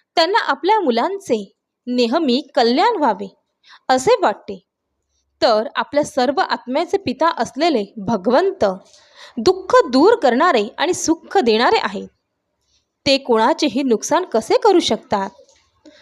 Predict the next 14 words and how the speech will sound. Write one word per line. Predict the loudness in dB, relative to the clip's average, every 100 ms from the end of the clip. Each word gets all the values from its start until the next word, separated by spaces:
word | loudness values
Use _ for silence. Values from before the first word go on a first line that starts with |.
| _ -4
देव | 2 4 4 2 0
तुमचे | 0 2 0 0
ऐकत | -2 2 0 2
नाही, | 0 -4 -10 -16 _ _ _ _ _ -2
तुमची | 0 0 0
इच्छा | -2 -4 -4 0 2 2 0
पूर्ण | 0 2 4 2
करत | 2 2 0
नाही, | -4 -6 -10 _ _ _ -20 _
म्हणून | 2 2 2 0
तुम्ही | 0 0
देवावर | 0 0 2 2 4 2 2
नाराज | 0 0 2 0 0
राहता. | -2 -2 -4